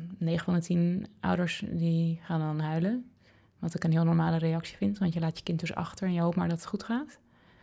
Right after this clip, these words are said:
En dat vind ik altijd heel moeilijk om dan niet mee te gaan huilen. Dus dan, eh, kijk ik altijd snel de andere <laughs> kant op. En dan, eh, zeg ik ook altijd heel veel sterkte met wachten, want dat is een heel moeilijk, eh, moeilijke periode. En ja, je weet niet wat er ondertussen gebeurt met je kind.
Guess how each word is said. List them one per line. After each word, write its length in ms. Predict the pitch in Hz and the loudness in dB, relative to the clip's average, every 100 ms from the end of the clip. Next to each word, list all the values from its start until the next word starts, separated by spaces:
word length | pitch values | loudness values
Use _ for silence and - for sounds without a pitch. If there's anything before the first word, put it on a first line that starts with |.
| _ _ _ _ _ _ _ _ | _ _ _ _ _ _ _ _
En 120 | 175 | -2
dat 120 | 175 | 0
vind 140 | - 196 | 0 2
ik 60 | |
altijd 160 | 185 170 | 2 4
heel 80 | 180 | 6
moeilijk 320 | 165 151 156 | 6 4 0
om 180 | 165 165 | 2 4
dan 120 | 165 | 6
niet 140 | 165 | 6
mee 160 | 165 156 | 4 2
te 80 | - | 0
gaan 160 | 170 | 0
huilen. 280 | 165 156 170 | 4 4 2
Dus 180 | 160 - | 0 -2
dan, 260 | 175 170 170 | -2 0 0
eh, 120 | 165 | 0
kijk 180 | 160 - | -2 -4
ik 140 | 160 | -6
altijd 240 | 156 156 | -4 -4
snel 180 | - - | -4 -4
de 60 | 151 | -2
andere 240 | 156 147 180 | -2 2 2
<laughs> 40 | |
kant 220 | 165 - | 2 4
op. 200 | 208 208 - - - - - - - | 4 4 -14 -16 -14 -16 -18 -20 -8
En 220 | - 180 165 | 0 4 4
dan, 260 | 160 156 | 4 2
eh, 240 | 151 151 151 | 2 0 -2
zeg 220 | - 165 | -2 -4
ik 100 | 165 | -2
ook 120 | 160 | -2
altijd 180 | 160 160 | -2 4
heel 120 | 170 | 4
veel 120 | 165 165 | 4 0
sterkte 360 | - 170 - | 2 0 2
met 120 | 165 | 0
wachten, 480 | 156 170 - 156 156 | 4 2 2 -4 -2
want 380 | - 165 - - - - - - _ - | -2 -4 -6 -18 -20 -20 -20 -20 _ -4
dat 140 | 170 | -4
is 80 | 165 | 0
een 100 | 170 | 2
heel 140 | 165 | 4
moeilijk, 360 | 160 160 160 - | 4 2 -2 -2
eh, 540 | 160 160 165 165 165 165 165 - _ _ _ _ _ _ - _ | -2 -2 -2 -2 -2 -4 -8 -20 _ _ _ _ _ _ -20 _
moeilijke 300 | 190 185 170 | 4 4 4
periode. 460 | 180 170 170 214 190 | 2 4 4 4 2
En 480 | 165 160 170 185 | 2 2 0 0
ja, 100 | 170 | 0
je 140 | 170 165 | 2 2
weet 160 | 170 | 4
niet 140 | 175 180 | 2 2
wat 180 | 180 185 | 0 0
er 60 | |
ondertussen 400 | 175 170 - - | 0 -2 -4 -8
gebeurt 240 | 165 185 190 | 0 0 2
met 120 | 170 | -2
je 60 | - | -2
kind. 400 | 156 170 - | -2 -2 -4